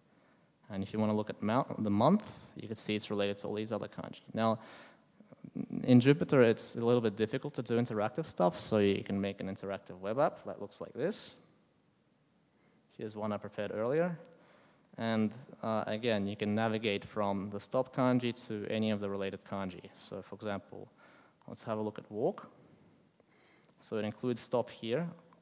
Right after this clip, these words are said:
at its top, and at its bottom, it's connected to the few kanji. And then you can have, um, stuff that's related to it in other ways. Quite often, you'll get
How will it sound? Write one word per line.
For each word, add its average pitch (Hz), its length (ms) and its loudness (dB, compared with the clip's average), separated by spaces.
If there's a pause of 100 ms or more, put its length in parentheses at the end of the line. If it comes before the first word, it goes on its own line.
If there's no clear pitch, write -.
(160)
at 104 120 -8
its - 160 -10
top, - 360 -8
and 107 160 -2
at 104 80 -2
its 104 100 -8
bottom, 117 320 4
it's 104 160 -2
connected 104 360 -4
to 98 360 -6
the 107 80 -10
few 107 300 -8
kanji. 92 440 -10 (560)
And 104 140 -4
then 98 100 -4
you 98 60 -8
can 98 120 -10
have, 101 220 -4 (680)
um, 95 500 -6
stuff - 280 -10
that's - 240 -10
related 101 300 -4
to 98 140 -8
it - 100 -10
in 104 80 -6
other 104 160 -6
ways. - 340 -12 (1800)
Quite 135 180 6
often, 143 300 8
you'll 120 120 6
get 107 200 0